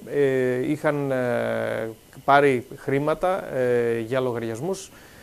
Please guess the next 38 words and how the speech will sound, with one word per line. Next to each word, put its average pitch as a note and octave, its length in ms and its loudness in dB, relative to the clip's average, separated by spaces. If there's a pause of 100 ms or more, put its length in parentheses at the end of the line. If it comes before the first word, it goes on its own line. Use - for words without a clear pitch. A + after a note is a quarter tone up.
(140)
ε, - 80 -4
ενώ E3 360 0
δεν D#3+ 160 2
είχαν C#3+ 360 0
με C3 120 0
κάρτα, D#3 640 2
ε, B2 800 0
μέσω C#3+ 240 -2
του B2 180 -6
πος, F3+ 460 -4
αλλά D#3 320 -2
δεν E3 220 -2
είχαν D3 280 -6
κόψει D3 280 -4
τις C3 140 -12
ανάλογες, C3+ 600 -4
ε, A2+ 220 -2
αποδείξεις A2+ 460 -6
από B2 120 -8
την A#2 140 -8
ταμιακή A#2 400 -6
μηχανή C3+ 460 -6
ή E3 60 0
δεν D#3 200 -2
είχαν C#3+ 240 -6
στείλει, D#3+ 400 -2 (460)
ε, B2 320 0
τις C3 160 -6
σχετικούς C3 400 -4
λογαριασμούς, C3+ 640 0
ε, C#3 60 2
δεν C#3 140 -2
τους C#3+ 140 -8
είχαν D3 180 -2
δηλώσει D3 300 0
ηλεκτρονικά C3+ 440 0
στην D3 260 -2
ααδ. B2+ 260 2